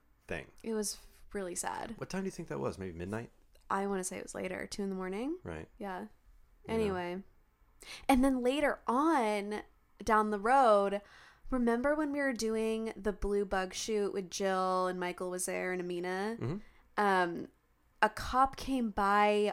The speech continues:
Speaker 2: our shoot because we were at a pu-, we were shooting on a public place,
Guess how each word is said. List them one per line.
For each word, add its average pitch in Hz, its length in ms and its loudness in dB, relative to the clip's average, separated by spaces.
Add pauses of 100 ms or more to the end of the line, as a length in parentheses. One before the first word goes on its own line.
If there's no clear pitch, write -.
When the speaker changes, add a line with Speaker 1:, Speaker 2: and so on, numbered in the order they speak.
Speaker 2:
our 190 180 0
shoot 202 720 2
because 208 340 -2
we 202 80 0
were 190 100 2
at 185 160 4
a 180 60 -2
pu-, - 240 -10
we 202 80 0
were 185 60 0
shooting 196 280 -2
on 185 80 -2
a 170 40 -6
public 180 340 -6
place, 196 640 0